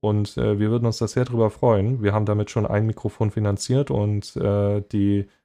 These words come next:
Julia kriegt auch noch einen Zuschuss zu ihrem bisher selbst gekauften Mikrofon mit dem restlichen Geld, das noch da ist.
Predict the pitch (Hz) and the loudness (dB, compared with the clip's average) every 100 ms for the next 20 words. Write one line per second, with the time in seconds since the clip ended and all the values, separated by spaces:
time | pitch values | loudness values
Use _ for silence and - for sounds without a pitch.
0 | _ - 113 117 104 - 104 110 127 117 | _ 0 2 4 2 -2 -2 0 2 2
1 | 123 120 - 131 127 123 117 - 117 110 | 2 0 -2 -6 -2 -2 -4 -4 -2 2
2 | 113 110 110 107 101 - 107 104 120 - | 2 2 0 0 -4 0 -2 2 0 0
3 | 120 - 123 - 127 123 127 131 - 139 | -10 -4 -4 -2 -2 -2 0 -2 0 0
4 | 139 113 104 98 107 - 110 123 120 123 | 2 0 0 0 -2 -2 -2 0 -2 -4
5 | 127 139 123 131 139 143 - | -4 -6 -2 -2 0 -2 -8